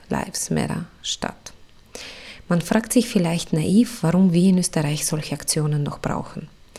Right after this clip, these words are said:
Was hat das überhaupt noch mit uns zu tun, obwohl die Antwort ganz klar sein sollte? Wenn sich auch in Österreich tausende schwarze Mitbürgerinnen mit den Protesten in den U S A solidarisieren,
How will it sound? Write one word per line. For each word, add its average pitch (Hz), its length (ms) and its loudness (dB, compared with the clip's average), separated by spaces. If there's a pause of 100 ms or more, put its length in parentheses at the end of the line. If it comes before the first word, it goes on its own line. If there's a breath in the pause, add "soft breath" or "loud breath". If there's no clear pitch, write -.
(320 loud breath)
Was 165 160 0
hat 180 120 -2
das - 160 -2
überhaupt 156 380 -2
noch 160 320 -4
mit 151 380 -2
uns 185 320 -2
zu - 140 -10 (100)
tun, 233 420 4
obwohl 185 340 2
die 170 140 0
Antwort - 720 -2
ganz - 280 -2
klar 190 200 2
sein 165 180 0
sollte? 147 380 -6 (640 loud breath)
Wenn 175 160 4
sich 220 240 2
auch 196 180 0
in - 160 0
Österreich - 600 -4
tausende 196 400 2
schwarze - 400 -4
Mitbürgerinnen - 880 -4 (400 loud breath)
mit 208 320 6
den 180 160 2
Protesten - 600 -4
in 196 160 6
den 190 180 4
U 165 140 0
S 156 180 -2
A 143 100 0
solidarisieren, 147 960 0